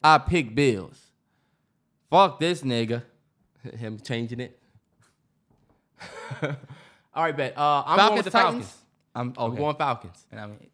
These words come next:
Speaker 2: All right,
Speaker 1: Titans.
Speaker 2: bet. One o'clock game. Uh, Philadelphia Eagles. The loaded Philadelphia Eagles. Think about it. The one opportunity they had was secondary. They just got Kevin Byard from the Titans. The, the, one of the be-, the best piece from their defense. Now, that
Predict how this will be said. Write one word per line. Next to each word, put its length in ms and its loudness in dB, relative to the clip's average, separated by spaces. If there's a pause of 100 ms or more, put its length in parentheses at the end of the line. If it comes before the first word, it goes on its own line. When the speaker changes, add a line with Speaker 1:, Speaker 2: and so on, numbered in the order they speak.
(140)
Speaker 2:
All 60 -6
right, 160 2
Speaker 1:
Titans. 280 -4
Speaker 2:
bet. 40 -18
One 200 -2
o'clock 420 -4
game. 460 -8 (300)
Uh, 560 -2 (760)
Philadelphia 440 -2
Eagles. 500 -10 (380)
The 100 -8
loaded 520 0 (100)
Philadelphia 440 -8
Eagles. 220 -16
Think 120 -16
about 180 -10
it. 20 -14
The 80 -10
one 200 -12
opportunity 440 -10
they 80 -8
had 100 -8
was 120 -12
secondary. 380 -10
They 60 -10
just 140 -16
got 160 -8
Kevin 240 -10
Byard 400 -10 (960)
from 100 -6
the 60 -4
Titans. 420 -6
The, 80 -4
the, 220 -2 (1300)
one 180 4
of 120 2
the 80 6
be-, 80 2
the 80 4
best 320 6
piece 180 -2
from 120 0
their 80 0
defense. 340 -4
Now, 380 4
that 220 -6